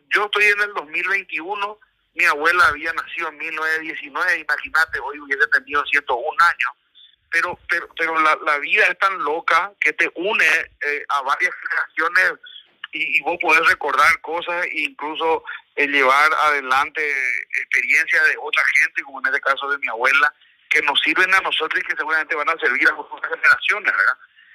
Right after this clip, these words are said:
Entonces, eh, eh, eso es lo que yo rescato, eh, de todo esto. Y estoy seguro,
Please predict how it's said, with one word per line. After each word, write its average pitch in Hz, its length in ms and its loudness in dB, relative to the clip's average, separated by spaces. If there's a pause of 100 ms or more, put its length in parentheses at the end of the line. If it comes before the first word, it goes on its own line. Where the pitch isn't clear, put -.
(100)
Entonces, 160 340 4
eh, 220 60 6
eh, 160 420 2
eso 220 120 0
es 196 120 4
lo 208 80 -4
que 202 160 -6
yo 147 140 -8
rescato, 156 760 -2 (600)
eh, 120 640 4
de 135 160 4
todo 147 300 -6
esto. 135 420 -2 (300)
Y - 100 -4
estoy - 380 -4
seguro, 151 800 0